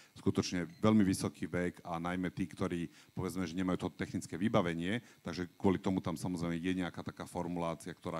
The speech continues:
keď to neumožňuje technické vybavenie a tak ďalej, tak ďalej. Ale ostatní to musia zapisovať. Čiže tých štyridsať percent, keby sme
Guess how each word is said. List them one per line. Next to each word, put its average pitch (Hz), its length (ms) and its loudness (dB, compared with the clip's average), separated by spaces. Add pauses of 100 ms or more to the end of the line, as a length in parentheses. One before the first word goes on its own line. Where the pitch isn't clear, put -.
keď 87 240 -10
to - 80 -10
neumožňuje 82 720 -4 (320)
technické 82 400 -6
vybavenie 80 320 -2
a - 0 -
tak 78 160 -8
ďalej, 78 160 -4
tak 82 160 -10
ďalej. 92 240 -2 (160)
Ale 117 240 2
ostatní 123 400 0
to 110 80 2
musia 101 320 4
zapisovať. 76 560 -6
Čiže 104 160 -4
tých - 160 -6
štyridsať 165 320 2
percent, 120 420 0 (380)
keby 147 240 4
sme 104 200 6